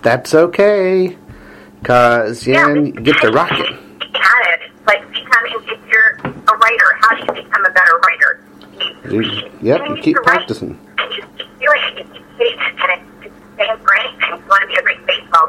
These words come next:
Speaker 2: player. Obviously, you gotta have talent, hopefully.
Speaker 1: Uh-huh.
Speaker 2: Um, but you just gotta keep doing it and practicing it and honing your craft.
Speaker 1: That is, that is the total key right there.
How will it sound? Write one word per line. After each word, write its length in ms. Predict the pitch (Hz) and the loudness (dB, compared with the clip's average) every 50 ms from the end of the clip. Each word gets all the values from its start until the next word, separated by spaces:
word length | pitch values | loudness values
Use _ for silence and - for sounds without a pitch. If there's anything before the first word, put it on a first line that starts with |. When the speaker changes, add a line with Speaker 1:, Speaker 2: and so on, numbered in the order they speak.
| - | 2
Speaker 2:
player. 340 | - - 135 127 131 - - - - - - | 0 2 4 2 2 0 -2 -10 -8 0 0
Obviously, 360 | 185 196 - - - - 190 | 2 2 2 -2 -6 -8 -2
you 60 | 185 | 0
gotta 160 | 180 175 185 | 2 2 2
have 120 | 175 165 - - - | 2 0 -2 -2 0
talent, 320 | 196 190 190 170 165 165 - - 190 | 2 4 4 2 2 -2 -4 -4 -4
hopefully. 320 | 240 - - 196 - - | -4 -2 0 0 0 0
Speaker 1:
Uh-huh. 680 | 151 156 175 - - - - - - - - - - | 0 -2 -4 -8 -14 -20 -20 -20 -20 -10 0 2 2
Speaker 2:
Um, 260 | - - - - - - - - - - - - - - - | 2 2 0 -4 -6 -10 -10 -20 -20 -20 -20 -20 -20 -10 0
but 220 | - 208 202 - - - - | 2 2 2 2 -2 -8 -20
you 60 | - | -14
just 200 | - - 202 - - | -8 -8 -8 -4 -2
gotta 180 | 196 185 - 508 - - - | 0 0 0 -2 -4 -16 -20
keep 100 | - - - - - - | -20 -20 -20 -20 -12 -6
doing 220 | - 202 220 220 - | -2 -2 -2 0 0
it 160 | 175 165 160 | -2 0 0
and 180 | 160 160 - - | 0 -4 -2 0
practicing 580 | 185 175 170 160 - - - 135 - 180 165 165 | 2 2 2 0 0 -4 -4 -4 -4 -10 -4 -2
it 200 | 160 165 - - | 0 0 -2 -4
and 20 | - - | 0 2
honing 320 | 170 175 180 170 - - | 2 2 2 0 -2 -2
your 140 | - - - | -2 -2 2
craft. 340 | - 170 - 131 139 - - - - - - - - - - - - - - - | 2 2 4 4 2 0 -2 -16 -20 -20 -20 -20 -20 -20 -20 -20 -20 -20 -10 -2
Speaker 1:
That 200 | - 139 151 - | 0 0 0 2
is, 300 | - 139 127 113 110 101 | 2 2 2 0 -4 -10
that 400 | - 104 95 110 127 151 151 - - | -14 -8 0 2 2 2 2 4 4
is 240 | 139 147 147 139 | 4 4 4 2
the 100 | - - | -2 -4
total 420 | 147 - - 151 147 147 139 127 120 | -4 2 4 6 6 6 6 2 0
key 240 | - - 139 127 117 | -2 0 2 2 4
right 300 | 113 117 123 127 123 - | 4 2 2 0 0 0
there. 340 | 123 110 101 95 90 90 | 2 2 2 2 0 -4